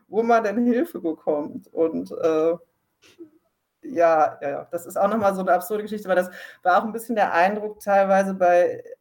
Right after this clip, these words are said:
Augsburg, was ich aber nur vom Hörensagen jetzt, ähm, kenne, dass, ähm,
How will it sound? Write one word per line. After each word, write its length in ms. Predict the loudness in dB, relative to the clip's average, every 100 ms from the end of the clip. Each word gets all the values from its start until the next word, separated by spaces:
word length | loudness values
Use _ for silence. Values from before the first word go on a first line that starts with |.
| _
Augsburg, 480 | 0 4 4 0 -2
was 140 | -2 0
ich 100 | -2
aber 100 | -2
nur 120 | -2
vom 120 | -2
Hörensagen 460 | -2 -2 0 0 0
jetzt, 220 | -8 -8
ähm, 560 | -4 -4 -4 -6 -8 -12 _ _ _ -4
kenne, 320 | -2 0 2
dass, 340 | 2 0 -2
ähm, 540 | -4 -2 -2 -4 -6